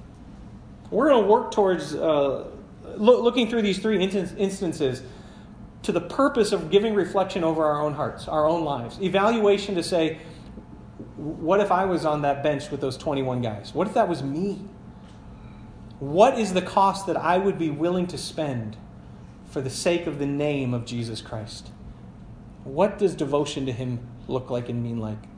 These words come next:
uh, and mean to me?" So these three guys, uh, let's look at them very quickly here. The first one in verse fifty-seven, I am calling,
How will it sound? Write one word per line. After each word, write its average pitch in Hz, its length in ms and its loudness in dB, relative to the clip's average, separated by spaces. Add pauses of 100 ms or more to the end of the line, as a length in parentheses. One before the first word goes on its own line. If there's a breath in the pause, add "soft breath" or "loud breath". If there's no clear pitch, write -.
(180)
uh, 123 240 -2
and 127 240 -2
mean 123 200 0
to - 120 -10
me?" 110 260 -6 (580 loud breath)
So - 140 6
these 214 180 4
three 247 220 2
guys, 180 460 8
uh, 147 560 6
let's 196 240 4
look 202 160 4
at 196 60 8
them 165 320 0
very 170 360 2
quickly 165 380 2
here. 151 180 4
The 147 80 0
first 247 340 4
one 226 260 8 (100)
in 180 200 6
verse 190 220 6
fifty-seven, 196 720 6 (220 loud breath)
I 196 200 6
am 202 300 4
calling, 190 600 4